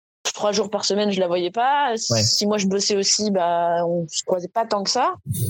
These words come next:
Speaker 1: Euh, et puis, bah, elle, elle faisait un peu, euh, sa vie de son côté, mais, hum,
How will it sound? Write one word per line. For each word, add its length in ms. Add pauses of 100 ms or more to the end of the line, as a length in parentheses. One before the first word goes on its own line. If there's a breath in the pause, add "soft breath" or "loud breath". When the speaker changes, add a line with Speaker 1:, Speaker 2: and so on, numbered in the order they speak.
(640)
Speaker 1:
Euh, 640 (340)
et 160
puis, 220
bah, 400
elle, 160
elle 100
faisait 180
un 120
peu, 140 (640)
euh, 40
sa 260
vie 100
de 40
son 120
côté, 220
mais, 200 (320)
hum, 440